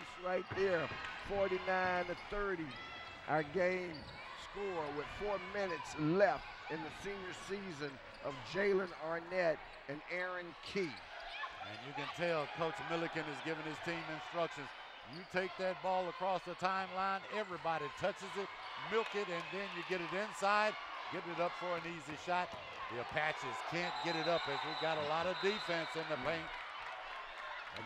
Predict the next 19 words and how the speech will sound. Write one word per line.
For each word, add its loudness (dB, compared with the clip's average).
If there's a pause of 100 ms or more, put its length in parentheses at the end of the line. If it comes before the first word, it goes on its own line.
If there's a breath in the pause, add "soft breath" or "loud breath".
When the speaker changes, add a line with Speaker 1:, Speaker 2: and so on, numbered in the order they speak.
Speaker 2:
could 4
have 0
been 2
an 0
easy -2
three-second 0
call, 4
but -6
the 2
officials -4
say 2
they 0
got 2
their 2
hands 2
on 4
it. -6
They're -4
gonna -4